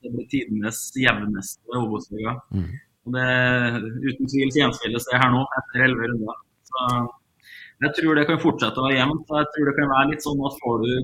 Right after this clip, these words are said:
Speaker 1: to-tre seire på rappen, så er du plutselig oppe og snuser på øvre halvdel og topp seks. Så har du litt, eh,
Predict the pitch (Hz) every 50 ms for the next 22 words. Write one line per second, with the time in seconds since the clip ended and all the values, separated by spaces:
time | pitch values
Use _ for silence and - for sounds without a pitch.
0 | 127 - 139 123 - - 117 120 - 135 123 107 107 107 107 - 120 110 - -
1 | - 123 143 - 180 165 127 110 120 110 - - 139 - - 107 107 117 113 -
2 | 123 123 120 117 117 113 110 - - - - - - - _ - - - 139 127
3 | - - 101 104 101 120 123 120 123 127 120 107 107 107 117 117 113 107 104 104
4 | 104 113 113 113 110 - - - - - - 151 - - - - _ - 139 135
5 | 135 131 131 131 131 127 127 123 127 127 127 - _ _ _ - - _ _ _
6 | 139 123 113 113 117 123 135 131 131 - - 143 139 131